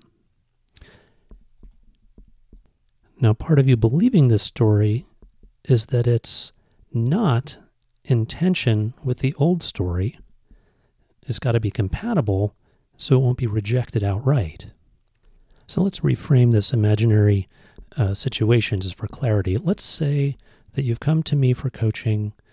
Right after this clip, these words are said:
because you've given a few public talks and you feel like you're a really boring speaker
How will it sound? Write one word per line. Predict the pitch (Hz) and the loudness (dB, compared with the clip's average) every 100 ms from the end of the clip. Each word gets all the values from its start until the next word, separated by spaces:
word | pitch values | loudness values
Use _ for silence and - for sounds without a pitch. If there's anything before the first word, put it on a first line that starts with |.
| _ _ _ _ | _ _ _ _
because | - 107 - 113 104 101 - - _ _ _ _ - | -8 -8 -2 0 2 0 -4 -10 _ _ _ _ -10
you've | - 117 104 _ _ | -4 -2 -4 _ _
given | - 127 123 | -4 0 0
a | 107 | 0
few | 107 - 202 | -4 -2 -2
public | 202 143 135 127 | 0 -2 -2 -4
talks | - 127 117 117 - - - _ _ _ _ _ - | -4 -2 -2 -2 -6 -10 -12 _ _ _ _ _ -4
and | 127 110 | -2 0
you | 107 | -2
feel | 104 147 | -2 -2
like | 127 113 | 0 0
you're | - 104 | 0 0
a | 104 | 2
really | 143 170 | 2 2
boring | 147 139 135 123 | 2 2 2 0
speaker | - - 110 - 110 104 | -2 -4 -4 -2 0 0